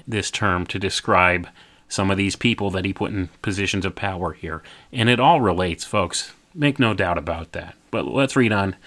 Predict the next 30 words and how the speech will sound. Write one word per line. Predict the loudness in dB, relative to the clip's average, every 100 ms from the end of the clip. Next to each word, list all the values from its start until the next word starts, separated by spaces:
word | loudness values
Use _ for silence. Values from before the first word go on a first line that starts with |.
| -20 -2
what | 2 2
this, | 2 0 2
uh, | 2 2
member | 2 4 4 2 0
of | 0 -2
the | -2
Invisible | -2 0 -2 -4
College | 0 2 2 -2 -6
said. | -4 -2 -2 -4 -14 _ _ _ _ _ _ _ _ -20 _ _
Quote, | 0 2 2 -10 -20 -4
"It | 4 6
was | 6 6
remarkable | 6 4 2 0 0 4
how, | 4 4 4 4
without | 4 6 2 0 -2
my | 2 2 4
design, | 2 2 2 2 2 -2
or, | -4 -6 -4
our | 0 -2 2
interest | 2 4 2 0 -4
seemed | 2 4 4
to | 2
shift | -2 -2 -2 -2
from | -2 0
reporting | 0 0 0 2 2
on | 0 -2
individual | -2 -2 -2 -2 0 0
mor-, | 0 0 -2 -6
morbid | -2 0 0 -2
conditions | -4 -2 0 0 -2 -4